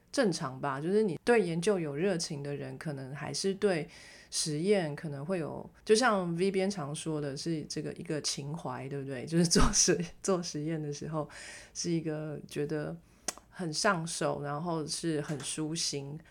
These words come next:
很享受的事情，所以他其实也蛮喜欢做实验，然后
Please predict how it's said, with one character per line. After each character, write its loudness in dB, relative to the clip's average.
很 -4
享 -2
受 -4
的 -10
事 -6
情， -8
所 2
以 2
他 2
其 2
实 4
也 8
蛮 0
喜 -4
欢 -6
做 -2
实 -6
验， -2
然 -4
后 -2